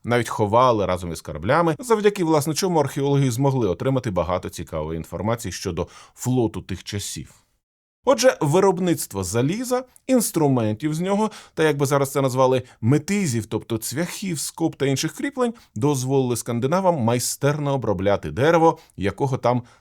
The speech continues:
не бракувало, і виготовляти великі та дуже міцні судна, які часто називають човнами.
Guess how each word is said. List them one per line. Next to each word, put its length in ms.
не 260
бракувало, 680
і 120
виготовляти 640
великі 420
та 240
дуже 560
міцні 460
судна, 540
які 280
часто 300
називають 480
човнами. 800